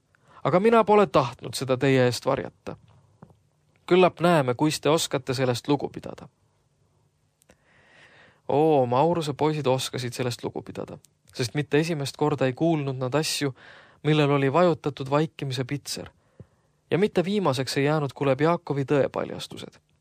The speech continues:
Eriti pidi Vargamäe Indrek sellest osa saama, sest härra Voitinski muretses tema eest. Nagu juba tähendatud, jäi see Slopašovi lahkumisega nagu leseks.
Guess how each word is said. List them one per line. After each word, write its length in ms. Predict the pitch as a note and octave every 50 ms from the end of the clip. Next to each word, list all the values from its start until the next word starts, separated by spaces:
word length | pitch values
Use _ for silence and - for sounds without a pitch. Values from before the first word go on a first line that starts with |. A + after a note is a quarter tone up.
| _ _ _ _ _ -
Eriti 340 | D#3+ F#3+ G#3 G3+ - - F3
pidi 180 | D#3 D#3+ E3 E3
Vargamäe 440 | F3 G3 F#3+ E3+ D#3+ D3 D3 D3 D3+
Indrek 280 | E3+ F#3 E3+ D#3+ C#3+ -
sellest 300 | - D#3 D3 C3 - E3
osa 180 | D#3+ E3+ D#3
saama, 360 | C#3 D3 D3 D3 D3 D3 C#3 C3+ _ - - - - - - - _ _
sest 180 | - C3+ -
härra 220 | E3+ E3+ F3 E3+ D3
Voitinski 600 | D#3 D#3 D3 - - F#3+ G3+ G3+ F#3 - - D#3+
muretses 560 | D#3 E3 F#3 F#3+ F3+ D3+ - - C#3+ C3 -
tema 280 | - C3 B2+ C3 - -
eest. 340 | - F#3 - - - - - _ _ _ _ _ _ _ _ _ _ _ _ _ _ _ _ _ _ _ _ - _ -
Nagu 220 | D3 D3+ C#3+ D#3
juba 180 | D#3 D#3 E3 D3+
tähendatud, 640 | - F#3+ E3+ D3 C3 D2+ - - _ - - - - _ _ _ _ - - - - - -
jäi 220 | D3 E3 D#3 D3 C3+
see 300 | - G#3 G#3+ G#3 F#3 C#3+
Slopašovi 1000 | - - D#3+ D3+ _ - G3 G#3 G#3 - - - D3 D3 C#3+ C#3+ D3 C#3+ C#3+ C#3
lahkumisega 640 | D#3 F#3+ G3+ - - - E3 D#3+ D3 D#3+ D#3 D#3 D3+
nagu 260 | D3 D3 D3+ D3+ D3+
leseks. 500 | D#3+ E3 - - - _ - - - -